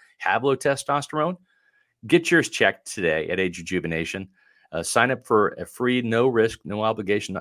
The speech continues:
consultation at age rejuvenation dot com. There's five Tampa Bay area locations to serve you, and you can save some money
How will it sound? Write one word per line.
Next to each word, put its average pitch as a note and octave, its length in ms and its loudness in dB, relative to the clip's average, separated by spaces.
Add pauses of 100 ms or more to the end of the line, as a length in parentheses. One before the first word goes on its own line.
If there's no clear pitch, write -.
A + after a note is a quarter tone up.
consultation F2+ 720 -4 (480)
at E2+ 200 -4
age F#2 200 -4
rejuvenation F#2+ 560 -4
dot F#2+ 200 0
com. D2+ 280 -8
There's C#2+ 160 -14
five A2 340 0
Tampa G#2+ 260 -6
Bay G#2 160 0
area G#2+ 180 0
locations G#2 560 -4
to G2+ 60 -12
serve C3+ 300 2
you, C#2 240 -14 (640)
and F#2 180 0
you G2 80 -4
can F#2+ 140 -8
save G#2 300 0
some G2 140 -4
money F#2+ 420 -4